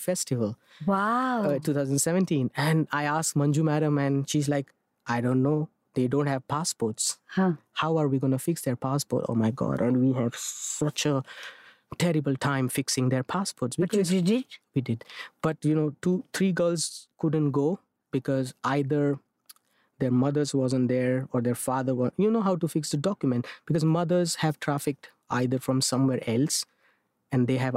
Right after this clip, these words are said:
Speaker 1: Aadhaar card, but Aadhaar card has some other name, but
Speaker 2: Because they all change their names.
Speaker 1: Yeah, so it is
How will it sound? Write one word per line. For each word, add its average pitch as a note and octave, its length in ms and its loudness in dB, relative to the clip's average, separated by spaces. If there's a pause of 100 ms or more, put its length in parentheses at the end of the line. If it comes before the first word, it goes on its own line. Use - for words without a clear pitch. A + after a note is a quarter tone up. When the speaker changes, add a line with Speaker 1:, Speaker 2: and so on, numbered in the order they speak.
(140)
Speaker 1:
Aadhaar C#3 320 0
card, D3 280 -2
but C3+ 200 -4
Aadhaar D3 320 0
card C#3 220 -2
has B2+ 220 -4
some C3+ 320 -2
other D3+ 280 0
name, A#2+ 380 2 (760)
but B2+ 140 0 (400)
Speaker 2:
Because F#3+ 200 -2
they G#3 80 2
all G3+ 120 2
change G#3+ 280 2
their G3+ 120 2
names. F#3+ 680 2
Speaker 1:
Yeah, G#3+ 320 2
so G#3 160 0
it A3+ 140 0
is C4+ 240 0